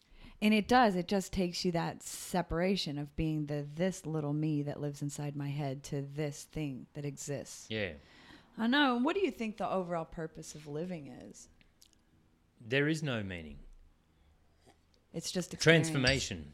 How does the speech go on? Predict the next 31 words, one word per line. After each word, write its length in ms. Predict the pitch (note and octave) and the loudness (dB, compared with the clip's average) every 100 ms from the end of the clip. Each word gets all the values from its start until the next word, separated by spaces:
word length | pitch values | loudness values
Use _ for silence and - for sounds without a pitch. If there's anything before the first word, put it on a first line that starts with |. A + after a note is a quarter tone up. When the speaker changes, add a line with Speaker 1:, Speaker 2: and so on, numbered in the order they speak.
| - | -6
Speaker 2:
Transformation, 300 | D#3+ E3 E3 | 0 2 2
Speaker 1:
Transformation. 380 | B2+ C3 C#3+ A#2+ | 2 2 2 0
Speaker 2:
that's 220 | D3+ - | -2 -2
the 100 | A#2 | -6
purpose. 640 | - B2 C#3+ - E2 - | -2 -2 -2 -4 -10 -6
Like, 180 | C#3+ A2+ | -2 0
Speaker 1:
Yeah. 120 | C#3 - - - | -2 -8 -14 -4
Speaker 2:
but, 160 | A#2+ - - - - - | -2 -4 -18 -20 -20 -8
you 80 | C#3+ | -2
know, 140 | A#2 | -2
because 320 | A2 - - | -2 -4 -4
people 320 | - D#3 C#3+ A#2 | -2 -2 2 4
always 200 | B2 - | 4 4
say, 140 | G#2+ | 0
"Oh, 180 | A2 A#2+ | 0 -2
what's 240 | A#2 - | -6 -8
the 60 | A2 | -6
meaning 300 | A2 A2 G#2+ | -4 -4 -6
of 140 | F#2+ | -6
life?" 300 | G#2+ G#2+ G2+ - - - - - - - C3 | -6 -6 -8 -14 -20 -20 -20 -20 -20 -10 0
Life 220 | D3 D3 | 0 2
has 220 | C3+ B2 | -2 0
no 140 | B2+ A2 | -4 -4
meaning. 360 | F2+ D#2+ C#2+ D2+ - | -6 -8 -12 -16 -12
You 120 | G#2 | -8
know, 40 | G#2 | -2
we 260 | A#2 D3+ | 0 0
give 260 | A#2 A#2+ C#3 | -2 -6 -6
it 120 | D3 | -8
the 80 | G2+ | -8
meaning. 360 | F#2 E2 D2+ | -8 -10 -14